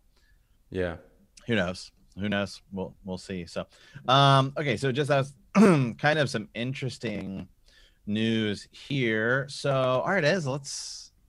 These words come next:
Speaker 2: dive into this week's episode of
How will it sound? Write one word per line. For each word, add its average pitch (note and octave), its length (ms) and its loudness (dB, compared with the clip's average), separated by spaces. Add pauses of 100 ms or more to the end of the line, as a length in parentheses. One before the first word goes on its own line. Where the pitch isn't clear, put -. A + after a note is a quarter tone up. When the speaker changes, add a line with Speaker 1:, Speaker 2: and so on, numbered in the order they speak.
(140)
Speaker 2:
dive A#2+ 240 -4
into A2+ 300 -8
this B2+ 180 -10
week's A2+ 300 -10
episode G#2+ 640 -12
of G2+ 320 -8